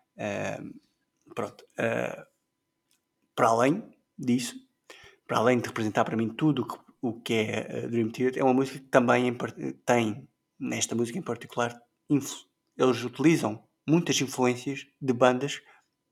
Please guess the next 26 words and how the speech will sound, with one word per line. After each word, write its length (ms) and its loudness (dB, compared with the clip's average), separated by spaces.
que 120 -2
eu, 340 -2
que 80 -6
eu 60 2
admiro 260 0
muito 260 -4
e 80 -4
que 60 -16
por, 180 -6
e 60 -4
por, 220 -14
por 100 -4
isso 200 0
é 60 2
que 100 -2
eu, 300 0
eh, 280 -6
que 120 -6
eu 80 2
acho 160 -2
que 60 -4
ela 160 -2
é 60 -4
épica. 320 -12
Ou 100 2
seja, 280 -6